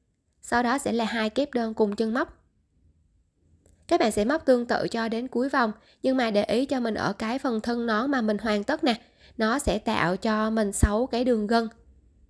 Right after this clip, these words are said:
Đây, cái đường gân như thế này ha, nó sẽ tạo ra sáu đường. Thì mỗi vòng móc của mình tăng mười hai mũi,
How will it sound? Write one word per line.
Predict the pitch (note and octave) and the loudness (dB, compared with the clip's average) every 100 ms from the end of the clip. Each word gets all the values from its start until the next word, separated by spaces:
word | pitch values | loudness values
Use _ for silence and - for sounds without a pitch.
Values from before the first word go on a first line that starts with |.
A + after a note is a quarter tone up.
| - - - - - | -20 -20 -20 -10 -2
Đây, | A#3 A3 - - | -2 -2 -8 -2
cái | B3 | 2
đường | B3 G#3 | 2 2
gân | A3+ A#3 | 0 -2
như | A3+ | -4
thế | C#4 | -2
này | B3+ | -2
ha, | A3 A#3+ - _ - - | 0 -2 -6 _ -20 -8
nó | - | -4
sẽ | - | -4
tạo | G3+ G#3+ E3 | -2 -2 0
ra | G#3 A3 | 0 -2
sáu | - G3+ C4 | 0 0 4
đường. | B3+ G#3+ - _ - _ _ _ _ - | 4 4 0 _ -20 _ _ _ _ 2
Thì | B3+ | 4
mỗi | A#3+ - - | 4 2 0
vòng | C4 | 0
móc | C4+ - | -2 0
của | A3 | 0
mình | B3 A3+ | 0 -2
tăng | A#3 A#3+ | -4 0
mười | A#3 G#3+ | 2 2
hai | A#3 A#3 A3+ | 0 -2 -2
mũi, | - D4+ | 4 2